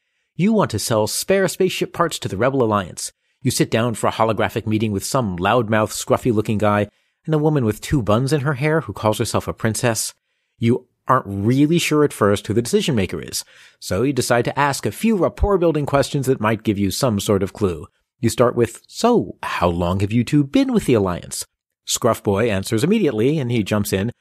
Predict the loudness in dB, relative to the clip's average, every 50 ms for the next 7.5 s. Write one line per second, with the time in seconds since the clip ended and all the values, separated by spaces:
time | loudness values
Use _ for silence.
0 | _ _ _ _ -10 -4 0 0 2 2 2 0 2 2 0 0 0 0 0 0
1 | 0 2 0 -2 -2 0 2 2 2 2 0 0 -2 -2 0 0 0 0 0 0
2 | 0 0 2 2 0 0 -2 -8 -20 -6 -2 0 2 2 2 2 2 2 0 0
3 | -2 0 0 0 0 0 -2 -2 -2 -2 0 0 0 0 0 0 0 0 0 -2
4 | -2 -2 -2 0 0 0 0 0 0 -2 -2 0 0 0 0 2 0 0 0 -2
5 | -2 -4 -6 -4 -2 -2 0 2 2 2 2 0 0 -4 -6 -6 -8 -14 -18 -20
6 | _ _ _ _ _ _ _ _ _ _ -2 0 2 2 2 2 2 2 0 0
7 | 0 2 0 0 0 2 2 2 2 0